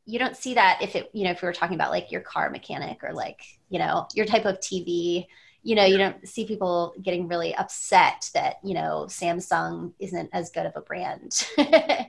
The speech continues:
as Toshiba or whatever. But I see that a lot, you know, when someone kind of comes forward and, you know, there's no, there's nowhere really to come forward, right? It's just,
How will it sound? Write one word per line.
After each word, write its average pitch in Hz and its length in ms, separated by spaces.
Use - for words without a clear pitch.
as - 260
Toshiba 254 680
or 214 80
whatever. 202 500
But 247 140
I 269 100
see 330 160
that 285 140
a 233 80
lot, 202 300
you 214 80
know, 180 140
when 175 120
someone 175 560
kind 185 200
of 170 80
comes - 240
forward 269 440
and, 175 280
you 247 120
know, 240 80
there's 214 160
no, 302 320
there's 233 160
nowhere 311 220
really 214 280
to 175 100
come 226 240
forward, 104 560
right? 196 280
It's 185 180
just, - 420